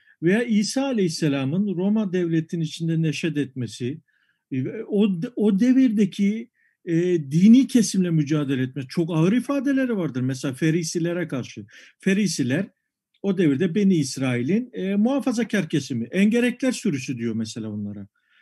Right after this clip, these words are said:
Mesela, e, dışı boyalı mezarlıklar diyor mesela onlara. Yani süslü mezarlıksınız diyor yani.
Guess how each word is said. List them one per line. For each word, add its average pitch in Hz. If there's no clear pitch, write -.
Mesela, 170
e, 147
dışı 202
boyalı 220
mezarlıklar 220
diyor 135
mesela 113
onlara. 107
Yani 131
süslü 220
mezarlıksınız 226
diyor 110
yani. 107